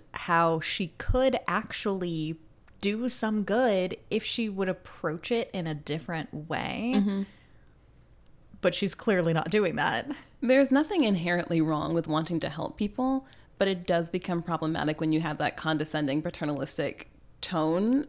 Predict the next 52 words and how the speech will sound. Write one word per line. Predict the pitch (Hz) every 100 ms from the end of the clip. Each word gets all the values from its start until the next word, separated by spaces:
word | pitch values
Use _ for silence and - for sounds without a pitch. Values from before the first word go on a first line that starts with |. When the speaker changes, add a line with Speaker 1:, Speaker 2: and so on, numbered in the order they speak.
| -
Speaker 2:
or | 175 151 151 -
approach | 165 - 160 202 - - -
to | - 208 185
trying | 160 - 151
to | 139
help | 151 143 -
people. | 170 - - 214 - - -
<laughs> | - - -
Speaker 1:
Definitely. | - - - - - 277
Speaker 2:
And | - 196
you | 175 170 -
strip | - - 202 180
them | 170 156
entirely | 165 170 160 147 151
of | 160
their | 160 -
own | 151
agency, | 135 151 147 147
which | 127 160
you | 226
can | 220 - 247
already | 233 247 254
see | 214 247 226
Emma | 185 170
doing | 165 156
with | 175 185
Harriet. | 240 233 175 - 311 -
<laughs> | - - - - - - - - - - - - - -
If | 220
you | 208 196
don't | 208
get | 208 208
to |
make | 208 185
your | 180
choice | 175 160 160 -
of, | 151 160 -
"I | 170
think | 170 160 160 -
Robert | 160 160
Martin | 160 156 -
is | 170
a |
lovely | 156 - -
person, | - 92 - -
I've | 165
decided | 170 - - -
that | -
he's | 180 165
not | - -
for |
you." | 82 - -